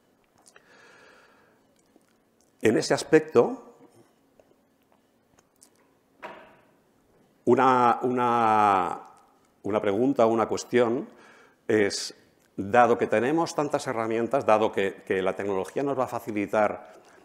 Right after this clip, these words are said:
eh, la manera de producir esos contenidos, de llegar a la gente,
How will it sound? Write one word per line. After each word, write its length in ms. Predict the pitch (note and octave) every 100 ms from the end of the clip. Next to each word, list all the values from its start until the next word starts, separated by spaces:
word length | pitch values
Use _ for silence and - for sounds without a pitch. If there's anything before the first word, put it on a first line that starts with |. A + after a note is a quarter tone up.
| _
eh, 260 | F#2+ F2+ F2
la 180 | G2 F#2+
manera 440 | F#2+ F#2 A2 A2
de 100 | G2+
producir 380 | F#2+ F#2 F2 G#2
esos 200 | F#2 G#2
contenidos, 640 | - F2 E2+ F2+ F#2+ F#2 F2
de 80 |
llegar 260 | E2+ E2+ G2
a 40 |
la 140 | F#2 E2+
gente, 540 | - G2+ F#2+ F2 -